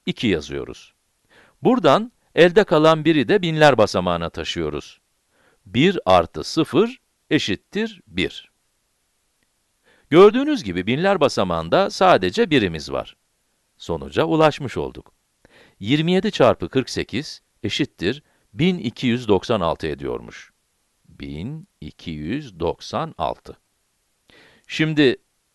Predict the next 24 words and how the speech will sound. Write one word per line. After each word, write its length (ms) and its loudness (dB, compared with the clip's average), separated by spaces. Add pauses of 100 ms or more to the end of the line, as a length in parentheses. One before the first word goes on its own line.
(220)
daha 260 4
zor 360 4
bir 80 0
örnek 380 2
çözelim, 420 -8
ha? 280 -8
Ne 160 -2
dersiniz? 540 -6 (880)
Bu 80 0
sefer 420 2 (340)
daha 320 0
bol 240 8
rakamlı 460 0
bir 60 -4
sayı 280 -2
seçelim 500 -6
ve 180 6 (320)
yöntemimizin 880 2 (240)
her 260 4
sayı 380 0
için 300 -4
kullanılabilir 760 2
olduğunu 360 4
ispatlayalım. 640 -6